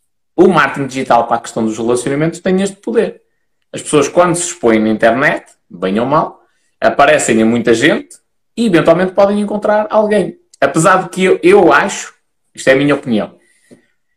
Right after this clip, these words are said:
que na internet é tudo tão falso que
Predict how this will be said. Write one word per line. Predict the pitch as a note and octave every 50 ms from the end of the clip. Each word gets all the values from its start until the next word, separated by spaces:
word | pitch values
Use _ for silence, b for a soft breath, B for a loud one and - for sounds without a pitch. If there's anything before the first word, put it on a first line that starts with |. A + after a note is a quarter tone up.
| _ _ _ _ _ _ _ _ _ _ _ _ _ _ _ _ _ _
que | - - - - - - _ - - _ _ - -
na | E3+ E3 F3
internet | F#3+ G3 G3+ F#3+ F3+ F3 D#3+ - D#3+
é | D3
tudo | - G#3+ A3 G3+ F3
tão | D#3+ F#3 F3+ E3 D#3+
falso | - D3 C#3+ E3+ E3+ - - - - - _ _ _ _ _ _ _ _ _ _ _
que | - - D#3+ E3 D#3+ D#3 D3+ D3+ D3 D3 C#3+ C#3 C#3+ C#3 C3 A#2+